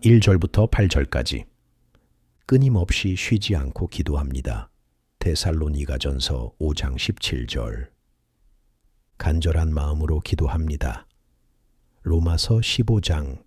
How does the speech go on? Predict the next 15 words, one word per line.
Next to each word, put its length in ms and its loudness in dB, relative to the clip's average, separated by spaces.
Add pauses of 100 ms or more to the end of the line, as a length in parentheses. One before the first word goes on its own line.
삼십 520 0
절. 460 -2 (1500)
다른 280 0
신자들과 640 0
하나 200 0
되어 240 0
기도합니다. 680 -4 (1040)
마태복음 580 2
십팔 360 2
장 200 2
십구 480 -4
절부터 540 -2
이십 320 -2
절까지, 580 -4 (720)
디모데전서 800 0